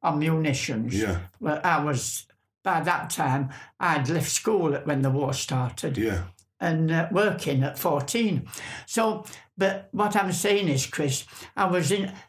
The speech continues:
Speaker 1: five years after, nineteen thirty-two, nineteen thirty-seven, my sister at seventeen
Speaker 2: Mm.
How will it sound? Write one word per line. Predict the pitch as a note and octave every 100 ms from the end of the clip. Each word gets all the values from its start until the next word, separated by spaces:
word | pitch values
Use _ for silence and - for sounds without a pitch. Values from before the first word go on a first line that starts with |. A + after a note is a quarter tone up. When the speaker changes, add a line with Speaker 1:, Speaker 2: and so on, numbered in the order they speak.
| _
Speaker 1:
five | - A3+ B3 A3
years | G#3 E3+
after, | G#3 - - C3 B2 - _ _
nineteen | F3 F3+ - F#3+
thirty-two, | F3 G#3 F#3+ G#3 G3 E3 C3+ C#3
nineteen | F3 F#3 G3 A#3 G3+
thirty-seven, | A#3 - F3+ - G#3 F#3+ A#2 A#2+ A#2+ - - - - - _ _ _ G#3
my | G3 F#3
sister | E3+ - C#4 - - D3 B2+ - _ _ _ _ _ _ _ - _ _
at | E3+ E3+ -
seventeen | - - G#3 F3+ E3+ G3 D3+ C3 C3+ -
Speaker 2:
Mm. | A2+ F#2 E2+